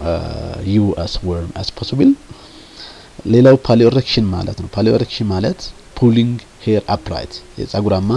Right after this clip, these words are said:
ነገር ቆዳ ላይ ያለው፣ እ፣ አፕራይት ሄር አፕራይት ማ-፣ ማሆኑን ነው ማለት ነው። ስለ ይሄ ለምንድን ነው?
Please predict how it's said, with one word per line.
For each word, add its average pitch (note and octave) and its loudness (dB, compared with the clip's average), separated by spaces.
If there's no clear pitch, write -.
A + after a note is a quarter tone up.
ነገር F#2 -4
ቆዳ - -6
ላይ F#2 0
ያለው፣ F#2+ -2
እ፣ F2 -4
አፕራይት G2+ -2
ሄር G2 -2
አፕራይት F2+ -4
ማ-፣ F2 -4
ማሆኑን F2+ -6
ነው F#2+ -4
ማለት F#2 -6
ነው። - -16
ስለ - -2
ይሄ A#2 0
ለምንድን A2+ 2
ነው? G#2+ -2